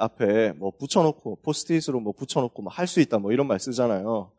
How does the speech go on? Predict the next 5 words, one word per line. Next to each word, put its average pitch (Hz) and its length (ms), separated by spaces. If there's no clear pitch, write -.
그래서 107 520
"할 208 320
수 202 260
있다", 143 540
뭐 98 400